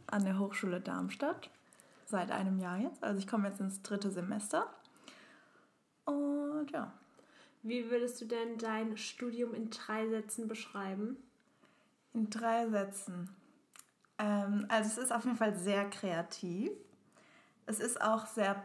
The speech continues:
Speaker 1: praktisch, also man schreibt nicht so richtig Klausuren. Und, ähm, es ist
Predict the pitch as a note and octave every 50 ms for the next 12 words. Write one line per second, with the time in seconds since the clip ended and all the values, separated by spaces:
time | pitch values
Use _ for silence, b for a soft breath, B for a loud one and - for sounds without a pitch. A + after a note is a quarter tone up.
0 | - - - - - E3 E3 E3+ - - - D4+ F#4 G#4+ - - - - A3+ A3
1 | A3 A3 G#3+ G#3 - G#3+ - - C4 G#3+ G#3 - A3+ A3 G#3 G#3 - G3+ G3+ -
2 | - - G3+ F#3+ F#3+ F3+ F3 F3 F3 F#3 A3 C#4+ G4+ B4 - b b b b b
3 | b b b b b b b b b b - _ - C4+ C#4+ D4 D4 D4 D4+ D4
4 | D4 C#4 C#4+ - - - - A#3+ A#3 A#3 A#3 A#3 A#3 A#3 A#3 A#3+ A#3+ A#3+ A#3+ A#3+
5 | A#3+ A#3+ - - - A#3+ A3+ - - - - - - A3 A3 A3 G#3+ G#3+ G#3+ G#3
6 | G#3 G#3 G#3 G#3 G#3 G#3 G#3 - -